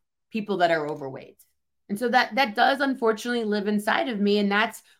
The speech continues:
where I have to be intentional and go and check myself and say, "Is that the worst thing that could happen to you today? Is that you could not be a hundred and forty pounds? Is that the worst thing that could happen today?" And the answer is no.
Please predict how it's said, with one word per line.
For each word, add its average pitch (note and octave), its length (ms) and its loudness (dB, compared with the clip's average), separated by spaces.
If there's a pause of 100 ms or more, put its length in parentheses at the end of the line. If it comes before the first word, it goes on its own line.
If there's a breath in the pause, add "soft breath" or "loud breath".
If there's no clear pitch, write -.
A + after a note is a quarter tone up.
(160)
where G#3 280 4
I A#3 180 4
have C#4 160 0
to A3+ 60 -4
be G3+ 180 0
intentional G#3 600 -2
and F#3+ 160 -2
go F3 440 0 (160)
and G3 120 -4
check D#4+ 260 0
myself F#3 540 4
and F#3+ 140 -6
say, E3+ 560 -2 (480)
"Is F#3+ 160 -2
that G#3 200 4
the G#3+ 100 0
worst G#3 280 2
thing G#3 180 2
that F#3+ 120 -2
could F#3+ 100 -4
happen G3+ 360 0
to E3+ 140 -10
you E3+ 140 -2
today? D3 520 -2 (280)
Is F3 180 -6
that E3 200 0
you F3+ 200 -6
could E3 320 -10
not E3 300 0 (420)
be E3 360 -6
a D#3+ 60 -8
hundred D3+ 380 -4
and D3 140 -10
forty C3+ 240 -6
pounds? - 540 -10
Is F3 100 -6
that F#3+ 160 4
the F#3 80 0
worst A#3 400 4
thing A3 180 0
that G#3 140 -2
could E3 160 -10 (320 soft breath)
happen D#3 320 0
today?" - 380 -10
And - 100 -10
the G#3 60 0
answer G3 200 -4
is F#3+ 120 -8
no. - 180 -6